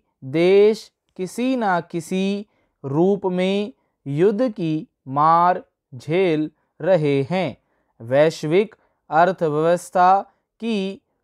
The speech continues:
चूलें हिली पड़ी हैं। महंगाई से हर देश परेशान है। अर्थव्यवस्था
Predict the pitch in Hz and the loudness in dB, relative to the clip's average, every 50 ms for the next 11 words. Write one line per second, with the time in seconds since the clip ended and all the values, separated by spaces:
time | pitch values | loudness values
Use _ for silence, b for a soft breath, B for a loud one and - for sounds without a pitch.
0 | _ _ - 180 196 208 214 202 190 180 170 175 180 202 - _ _ _ _ _ | _ _ -6 -2 0 0 2 2 2 2 0 -2 -4 -8 -14 _ _ _ _ _
1 | _ _ _ _ _ _ _ - 190 220 208 196 165 143 135 135 - _ _ _ | _ _ _ _ _ _ _ -2 0 2 2 2 2 2 0 -2 -6 _ _ _
2 | - 185 180 170 147 143 143 139 127 - 170 180 175 143 104 - _ _ _ _ | 0 0 2 2 2 0 -2 -2 -2 -2 -4 -4 -4 -4 -8 -12 _ _ _ _
3 | _ _ _ _ _ _ _ _ - 139 143 147 151 151 160 160 160 156 160 160 | _ _ _ _ _ _ _ _ -12 -8 -6 -4 -2 -2 2 4 4 6 6 6
4 | 165 170 180 180 185 - _ _ _ _ _ - - 202 196 196 202 208 214 202 | 4 2 0 -4 -6 -12 _ _ _ _ _ -10 -4 0 2 2 4 2 2 0
5 | - _ _ _ _ _ - - 165 202 247 262 220 185 175 170 170 170 170 170 | -4 _ _ _ _ _ -4 2 4 4 4 4 2 0 0 0 0 0 0 -2
6 | - - _ _ _ _ _ - 165 165 165 156 151 - - 156 151 151 151 151 | -4 -8 _ _ _ _ _ -2 0 0 0 0 -2 -2 -2 -2 0 0 0 0
7 | 147 143 143 165 185 175 135 113 - _ _ _ _ _ _ _ _ 131 139 147 | -2 -4 -4 -4 -2 -2 -4 -6 -10 _ _ _ _ _ _ _ _ -2 -2 0
8 | 147 156 147 160 147 143 147 147 160 165 165 165 - - 175 175 | 0 0 0 -2 -2 -2 0 0 0 0 -2 -2 0 2 4 6